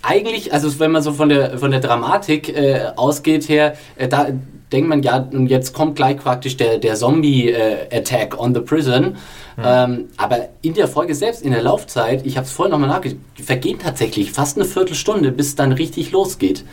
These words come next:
Speaker 1: Äh, bevor dann so der Patrick-Zombie so richtig
Speaker 2: Hm.
Speaker 1: anfängt für Chaos zu sorgen.
Speaker 2: Ich hab mich auch ein bisschen gewundert, muss ich sagen.
Speaker 1: Mhm.
Speaker 2: Weil es ist ja die Auftaktsequenz, dass er, ah ne, das ist die Auftaktsequenz, wo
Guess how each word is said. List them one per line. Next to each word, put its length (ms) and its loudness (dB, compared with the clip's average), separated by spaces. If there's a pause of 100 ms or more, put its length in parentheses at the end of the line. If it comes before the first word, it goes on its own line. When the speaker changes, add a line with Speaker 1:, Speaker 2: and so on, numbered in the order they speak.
(520)
Speaker 1:
Äh, 160 2
bevor 340 0
dann 220 4
so 160 2
der 160 4
Patrick-Zombie 760 2
so 140 4
richtig 460 0
Speaker 2:
Hm. 80 -2
Speaker 1:
anfängt 400 2
für 120 -6
Chaos 480 -2
zu 80 -12
sorgen. 100 -10
Speaker 2:
Ich 80 -6
hab 120 -2
mich 200 -6
auch 100 2
ein 80 0
bisschen 280 -4
gewundert, 360 0
muss 200 -4
ich 80 -10
sagen. 440 -4
Speaker 1:
Mhm. 240 4
Speaker 2:
Weil 380 2
es 120 -12
ist 120 -6
ja 80 2
die 160 -4
Auftaktsequenz, 1040 -4 (140)
dass 180 -4
er, 520 0 (520)
ah 80 2
ne, 80 4
das 160 0
ist 160 -8
die 80 0
Auftaktsequenz, 720 -2
wo 260 4